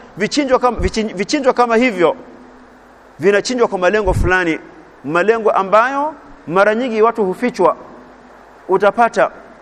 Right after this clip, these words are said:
watu wana, wana matatizo yao, wakienda kwa fulani ama fulani, aka-, akawaambia, "Hizi shida haziwezi kumalizika ila mchinje." Sasa utapata sehemu fulani, sehemu maalum,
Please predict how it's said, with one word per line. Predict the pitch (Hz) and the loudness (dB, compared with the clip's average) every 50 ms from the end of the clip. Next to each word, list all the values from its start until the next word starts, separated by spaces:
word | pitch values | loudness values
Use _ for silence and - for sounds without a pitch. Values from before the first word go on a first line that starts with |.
| - - - - | -20 -20 -12 -2
watu | 185 196 220 233 220 220 | 0 2 2 2 2 0
wana, | 208 196 190 190 185 - | 0 0 0 -2 -2 -2
wana | 180 185 185 | -2 -2 0
matatizo | 185 190 185 185 - 185 165 156 196 202 | -2 -2 -2 -4 -6 -6 -2 0 2 4
yao, | 214 208 190 165 143 139 - - - - - - - - - - - - - - - - | 4 4 4 4 2 0 -2 -6 -12 -20 -20 -20 -20 -20 -20 -20 -20 -20 -20 -20 -8 0
wakienda | - 185 185 - 208 220 247 247 226 | 2 2 2 4 2 0 2 0 0
kwa | 208 226 - | 0 0 -2
fulani | - - 233 240 247 247 247 247 | -4 -4 -2 0 0 0 -2 -2
ama | - 247 240 240 226 | -4 -4 -4 -4 -6
fulani, | - 240 240 247 254 269 269 277 285 302 311 - - - - - - - - - - - | -6 -6 -4 -2 -2 -2 -2 -4 -6 -8 -10 -16 -20 -20 -20 -20 -20 -20 -20 -20 -6 0
aka-, | - 185 185 - 202 202 202 202 202 - | 0 0 2 2 2 2 2 2 2 0
akawaambia, | 190 - - 202 202 208 208 214 208 247 254 226 180 151 - - - - - - - - - - - - | -2 0 2 2 4 4 2 2 0 0 2 2 2 2 0 -2 -8 -20 -20 -20 -20 -20 -20 -20 -8 -4
"Hizi | 214 240 214 208 196 | -2 -2 0 -2 -2
shida | - - 233 190 190 175 | -4 -4 0 0 2 2
haziwezi | 170 170 160 190 220 226 220 | 2 0 0 0 0 0 0
kumalizika | - 208 180 180 185 185 175 202 233 233 - 160 135 - - - - - - - - - - | -4 -2 -2 -2 -2 -2 -2 -2 -2 0 0 0 0 -2 -4 -12 -20 -20 -20 -20 -20 -6 -2
ila | 208 233 240 226 208 180 | 0 2 2 2 0 0
mchinje." | 160 165 160 - - 214 190 156 160 147 - - - - - - - - - - - - - - - - - - - - - | -2 -4 -6 -4 -2 -2 0 0 0 0 0 -2 -8 -18 -20 -20 -20 -20 -20 -20 -20 -20 -20 -20 -20 -20 -20 -20 -20 -20 -12
Sasa | - - 226 214 214 | -8 -8 -6 -4 -2
utapata | 185 190 180 - 220 220 214 190 151 - - - - - - - - - | -2 -2 0 2 0 0 2 0 0 0 -2 -6 -20 -20 -20 -20 -20 -18
sehemu | - - - 190 185 196 226 240 226 233 | -14 -4 0 2 4 4 4 2 0 -2
fulani, | 214 - 247 233 233 240 247 254 254 262 277 269 - - - - - - - - - - - - | -4 -4 -2 0 2 2 2 0 -2 -4 -4 -8 -12 -20 -20 -20 -20 -20 -20 -20 -20 -20 -20 -18
sehemu | - - - 220 220 226 240 240 233 240 | -12 -4 2 4 4 6 4 4 0 2
maalum, | 226 233 226 226 233 240 247 262 269 269 269 269 262 277 | 2 2 2 2 2 2 2 2 2 0 0 -2 -4 -6